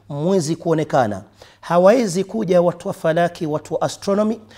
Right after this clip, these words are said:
watuonyeshe hili la kisheria la mwezi, eh, kuna uwepo wa kuonekana tarehe ishirini na tisa kisheria, watu wa astronomy waonyeshe, haiwezekani. Itakuwa ni, eh,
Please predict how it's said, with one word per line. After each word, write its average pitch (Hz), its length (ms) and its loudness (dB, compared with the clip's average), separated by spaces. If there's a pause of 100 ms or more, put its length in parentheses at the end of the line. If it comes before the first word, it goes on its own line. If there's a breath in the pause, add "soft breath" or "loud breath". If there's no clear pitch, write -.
(180 loud breath)
watuonyeshe 180 720 2
hili 208 380 -2
la 220 120 6
kisheria 190 680 -4 (440 soft breath)
la 165 220 2
mwezi, 202 760 2 (220)
eh, 175 380 4
kuna 180 260 2
uwepo 196 580 4
wa 180 80 6
kuonekana 180 680 -2
tarehe 170 260 -2
ishirini 156 260 -6
na 156 80 -2
tisa 165 260 -6
kisheria, 214 600 0 (380 loud breath)
watu 160 300 2
wa - 80 6
astronomy 214 560 2
waonyeshe, 180 380 0
haiwezekani. 165 920 0 (460 soft breath)
Itakuwa 175 580 0
ni, 175 360 -2 (240 loud breath)
eh, 156 360 2